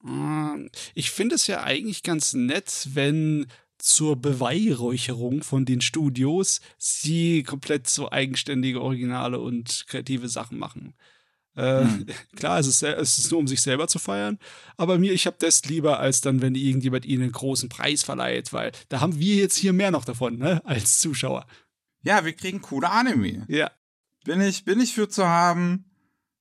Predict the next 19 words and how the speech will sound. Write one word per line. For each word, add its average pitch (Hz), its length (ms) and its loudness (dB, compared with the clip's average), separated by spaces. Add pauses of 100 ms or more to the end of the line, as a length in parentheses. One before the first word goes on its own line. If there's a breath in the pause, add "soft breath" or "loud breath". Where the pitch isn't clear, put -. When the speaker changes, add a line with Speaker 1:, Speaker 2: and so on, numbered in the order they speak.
(120)
Speaker 2:
Ähm, 131 260 4
also 131 200 0
könnt 165 200 -4
ihr 165 60 -4
euch 151 140 -8
beides, 160 320 0
wie 185 40 -4
gesagt, 151 300 -4
auf 139 80 -8
dem 151 180 2
YouTube-Kanal 143 720 0
von 147 200 -6
Kinema 127 360 2
Citrus, 196 560 -4
die 208 80 -6
beiden 185 380 2
Trailer 185 540 0
quasi 170 500 -4
angucken. 180 800 -4